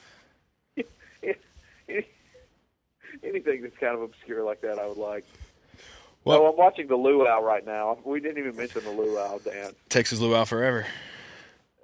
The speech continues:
Speaker 2: Uh, no school that I've ever been associated with, either, either as a student or a teacher or a coach or whatever, would, uh, let the girls dress like that at a dance.
Speaker 1: <laughs> In bikinis.
Speaker 2: <laughs> They're all wearing, like, coconut bras and,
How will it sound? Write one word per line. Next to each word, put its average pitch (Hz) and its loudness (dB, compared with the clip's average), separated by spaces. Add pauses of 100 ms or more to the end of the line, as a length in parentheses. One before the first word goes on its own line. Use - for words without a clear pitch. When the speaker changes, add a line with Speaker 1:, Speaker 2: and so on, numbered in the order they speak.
Speaker 2:
Uh, 127 2 (1120)
no 180 4
school 180 4
that 143 2
I've 143 4
ever 127 -4
been 123 -6
associated 113 -2
with, 113 0
either, 120 -4
either 127 -2
as 123 -2
a 120 -14 (120)
student 139 0
or 127 4
a - -2
teacher 123 -6
or 117 -2
a - -4
coach 123 0
or 117 -6
whatever, 110 -4 (360)
would, 110 -6
uh, 107 0 (460)
let 123 2
the 120 -8
girls 110 -2
dress 110 -8
like 107 -6
that 104 -4
at 107 -12
a 110 -20
dance. - -12
Speaker 1:
<laughs> 139 -2
In 117 0
bikinis. 120 2 (460)
Speaker 2:
<laughs> - -4
They're 220 6
all 240 10
wearing, 240 8
like, 180 2
coconut 165 2
bras 135 8
and, 123 -10